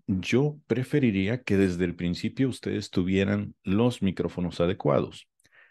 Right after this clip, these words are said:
Posiblemente no tengan todo el presupuesto del mundo, pero haciendo un pequeño esfuerzo podrían comprarse un micrófono como este. Se llama Samsung Q dos U. Este Samsung Q dos U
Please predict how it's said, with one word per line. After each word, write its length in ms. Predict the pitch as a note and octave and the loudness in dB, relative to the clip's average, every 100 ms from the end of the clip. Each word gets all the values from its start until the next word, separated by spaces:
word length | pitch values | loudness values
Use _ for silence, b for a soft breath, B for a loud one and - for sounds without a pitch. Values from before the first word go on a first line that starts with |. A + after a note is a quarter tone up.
| b b _ - | b b _ -6
Posiblemente 880 | F2 - G#2 A2+ A2+ A2+ A2 A2+ | -2 2 4 6 6 4 2 0
no 200 | F#2 F#2+ | 0 -2
tengan 400 | F#2 G#2+ G#2 G2 | -2 -4 -2 -4
todo 220 | - A2+ A2 | -2 0 0
el 80 | |
presupuesto 640 | G#2 F#2 - F2 F2 - F2 | -2 -4 -4 -4 -4 2 4
del 80 | F2 | 6
mundo, 360 | G2 B2 C#3 | 8 6 4
pero 360 | F#2 F#2 A#2+ A#2 | 4 4 2 -4
haciendo 600 | E2+ - F2+ F2 F2 F2 | -10 -6 -2 0 0 -2
un 240 | - F2+ | 0 -2
pequeño 340 | E2+ - F2+ F2+ | 0 0 2 0
esfuerzo 420 | - G#2+ A2 B2 | 0 0 2 0
podrían 320 | F#2+ F2+ F2 F2 | 2 2 0 -4
comprarse 580 | F2+ E2 F2 E2 F#2+ - | -6 -2 -4 -2 -6 0
un 120 | G2+ | 4
micrófono 460 | G#2+ F#2+ - F#2+ F2+ | 4 4 2 2 2
como 240 | F2 E2+ | 0 -2
este. 360 | A#1+ - C#2+ - _ | -4 -8 -14 -16 _
Se 200 | - D#2+ | -2 0
llama 360 | E2 F2+ G2 b b b _ | 4 2 2 b b b _
Samsung 840 | - - - A#2+ B2+ - C#3 D3 D#3+ _ _ _ _ _ _ _ _ _ | -6 -2 4 6 6 6 4 4 2 _ _ _ _ _ _ _ _ _
Q 280 | - C3 - | 2 2 2
dos 360 | F2 G#2+ G2+ - | -2 -2 -2 -4
U. 240 | G#2 E2+ - _ _ _ b b b | -2 -2 -4 _ _ _ b b b
Este 280 | A2 - A#2+ | 0 2 -2
Samsung 760 | - B2+ B2+ G#2+ - E2 E2 | 2 2 2 0 -4 -6 -6
Q 200 | - G#2+ | 0 4
dos 280 | G2+ G#2 - - | 6 4 0 4
U 300 | B2 F3+ | 4 4